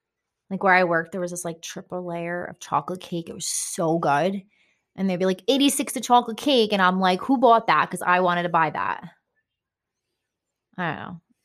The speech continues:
So <laughs> my husband then said that eighty-six actually had a, like, an origin, and I looked it up. It's actually really cool.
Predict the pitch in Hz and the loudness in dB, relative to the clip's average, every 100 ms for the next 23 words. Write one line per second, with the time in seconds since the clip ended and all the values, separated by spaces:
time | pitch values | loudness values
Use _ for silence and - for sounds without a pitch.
0 | _ _ - 247 240 262 220 240 - - | _ _ 4 6 6 4 2 -2 -6 -18
1 | - 247 302 349 403 359 302 285 214 214 | -4 4 6 6 4 2 4 2 4 2
2 | - 226 247 247 220 - 208 220 190 196 | 4 0 0 -4 -2 -2 -2 -4 -2 -2
3 | 180 180 180 175 180 175 175 165 165 202 | 0 -4 -6 -4 -2 -2 -4 -6 -8 -12
4 | _ _ 180 165 - 185 - 180 185 208 | _ _ -12 -12 -10 -10 -4 -2 0 2
5 | 277 285 220 196 202 214 - 180 - - | 2 2 2 2 2 2 4 4 4 2
6 | 294 311 294 254 233 240 190 175 | 2 2 4 4 6 6 6 4